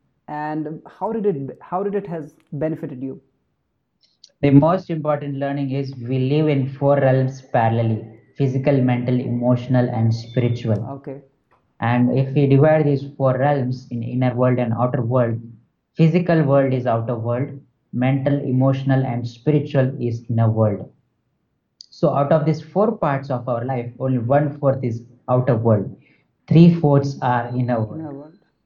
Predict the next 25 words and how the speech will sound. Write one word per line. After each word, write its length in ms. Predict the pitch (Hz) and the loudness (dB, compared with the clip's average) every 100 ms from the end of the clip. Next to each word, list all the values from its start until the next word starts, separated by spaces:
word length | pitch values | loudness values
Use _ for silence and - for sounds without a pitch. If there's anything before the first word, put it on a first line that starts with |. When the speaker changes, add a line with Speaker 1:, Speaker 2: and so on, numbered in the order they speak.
| _ _ | _ _
Speaker 2:
But 220 | 127 120 | -12 -8
what 300 | 131 160 156 | -6 -4 -4
we 120 | 160 | -8
do 480 | 131 127 113 123 - - _ | -6 -6 -6 -8 -10 -20 _
when 220 | 123 135 135 | -6 -2 0
we 120 | 135 | 0
get 240 | 151 - | 0 0
problems 460 | 143 131 131 127 - | 2 2 2 0 -2
in 100 | 127 | -2
our 180 | 123 123 | 0 0
life, 300 | 139 120 113 - - | 0 -2 -4 -8 -2
financial 540 | 120 123 123 120 113 | 0 0 -2 -6 -4
problems, 440 | 127 139 117 110 117 | 0 0 0 -4 -4
relationship 640 | 117 113 117 113 120 - | -4 -2 -4 -6 -6 -2
problems, 360 | 127 135 110 - | 0 0 -2 -2
we 80 | 123 | -2
try 240 | 151 170 | 0 0
to 80 | - | 0
resolve 460 | 151 139 123 151 151 | 0 2 2 2 2
only 300 | 143 165 170 | 2 2 2
the 120 | 160 | 2
outer 280 | 156 160 165 | 2 0 -2
world. 340 | 165 170 139 113 - _ _ _ _ | 0 0 0 -8 -12 _ _ _ _
We 80 | 127 | -10
try 220 | 120 139 | -2 0